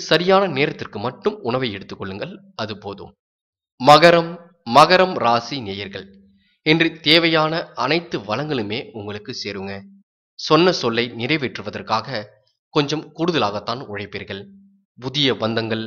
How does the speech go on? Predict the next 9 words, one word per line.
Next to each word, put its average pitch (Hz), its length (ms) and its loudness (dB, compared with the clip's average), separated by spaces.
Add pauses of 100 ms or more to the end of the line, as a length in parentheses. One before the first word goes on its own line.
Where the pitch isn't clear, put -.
(240)
திருமண 147 420 -2
உறவுகள் 135 520 -6
ஏற்படும். 95 460 -14 (720)
தனக்கென 190 420 6 (140)
அழகிய 139 400 -2
வீடு 131 260 -4 (140)
அமைவதற்காக 107 760 -6 (200)
உழைப்பீர்கள். 104 580 -10 (680)
குடும்பத்தில் 147 460 4